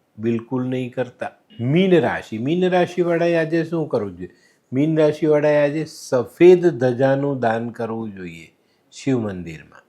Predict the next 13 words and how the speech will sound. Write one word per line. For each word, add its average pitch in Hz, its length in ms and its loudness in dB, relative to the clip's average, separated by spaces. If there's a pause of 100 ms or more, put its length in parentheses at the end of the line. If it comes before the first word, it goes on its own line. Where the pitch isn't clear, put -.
શું - 440 0
નથી 143 340 2
કરવાનું? 110 360 0
મિત્રો, 123 220 -2
આજે 123 160 -2
કોઈ 123 280 -2
પણ 143 340 0
ગરીબ 127 720 0
મજૂરનું 135 880 2
અપમાન 110 460 -6
બિલકુલ 107 520 -8
નહીં 120 220 -10
કરતા. 110 460 -14